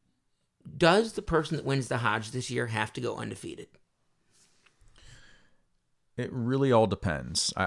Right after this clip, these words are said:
Speaker 2: I mean, I think it depends on the seasons that other potential Hodge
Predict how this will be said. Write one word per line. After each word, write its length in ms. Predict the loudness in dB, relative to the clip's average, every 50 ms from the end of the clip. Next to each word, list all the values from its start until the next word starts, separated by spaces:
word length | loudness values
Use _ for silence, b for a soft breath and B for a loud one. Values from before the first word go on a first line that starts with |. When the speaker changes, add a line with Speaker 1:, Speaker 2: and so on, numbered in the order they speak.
| 0 2
Speaker 2:
I 20 | 2
mean, 160 | 4 4 4
I 100 | 2 0
think 240 | 0 0 -2 -2 -2
it 80 | -4
depends 460 | -4 -6 -2 0 0 2 2 2 0 0
on 500 | 0 0 0 0 0 0 0 0 -2 -4 B B B B B B B
the 80 | 0 2
seasons 600 | 2 4 4 4 2 2 2 2 2 4 2 0
that 320 | 0 0 0 0 0 -2 _ _
other 300 | 0 0 2 2 0 0 -2
potential 580 | -4 -10 -8 -2 0 0 0 0 0 -2 -2
Hodge 580 | -2 0 0 2 2 0 0 0 -2 -2 -2